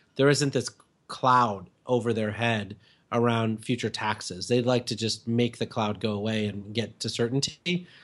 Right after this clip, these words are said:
So I think politically they're working with the wrong group because the solar and wind guys,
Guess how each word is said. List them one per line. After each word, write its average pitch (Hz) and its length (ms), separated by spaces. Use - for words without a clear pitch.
So 170 160
I 170 60
think 254 300
politically 175 680
they're 135 160
working 151 400
with 135 160
the 120 80
wrong 117 540
group 117 460
because 139 300
the 165 80
solar 254 360
and 160 160
wind 160 280
guys, 120 460